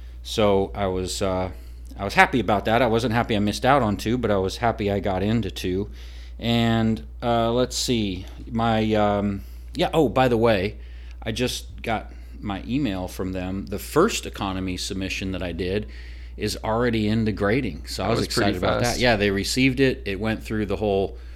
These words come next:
Speaker 1: sort of research and I D phase they have, and it's already in grading. So that was fairly quick, although I'm sure there's some folks out there that are like, "Hey, I've had cards with them for a year that I'm not happy <laughs> about that." So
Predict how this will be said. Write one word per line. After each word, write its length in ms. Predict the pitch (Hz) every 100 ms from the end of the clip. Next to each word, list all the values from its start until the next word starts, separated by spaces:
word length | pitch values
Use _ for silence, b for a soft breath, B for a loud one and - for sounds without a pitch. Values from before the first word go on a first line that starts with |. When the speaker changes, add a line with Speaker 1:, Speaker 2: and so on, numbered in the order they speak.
| B
Speaker 1:
sort 180 | - 90
of 100 | 87
research 480 | 107 - 107 98 -
and 100 | 92
I 140 | 90
D 240 | 87 95
phase 440 | 95 101 95 90 87
they 120 | 95
have, 400 | 95 95 92 - B B B B B B
and 120 | 104
it's 100 | -
already 280 | 127 156 135
in 120 | 101
grading. 460 | 98 110 113 87 85
So 120 | 107
that 100 | 131
was 160 | 117 -
fairly 320 | 117 107 92
quick, 260 | - 98
although 160 | 98 98
I'm 120 | 98
sure 200 | - 107
there's 220 | 101 95
some 260 | - 95 92
folks 320 | 107 92 -
out 240 | 98 90 -
there 160 | 90
that 160 | 90 87
are 100 | 87
like, 220 | 87 85
"Hey, 160 | 107 95
I've 160 | 87
had 200 | 95 82
cards 280 | - 92 82
with 120 | 78
them 180 | 92 87
for 200 | - 87
a 60 | 85
year 320 | 90 90 85
that 220 | 87 85
I'm 100 | 92
not 140 | 85
happy 340 | 80 95 - 87
<laughs> 60 |
about 320 | 87 - 139 135
that." 240 | 104 -
So 240 | - 127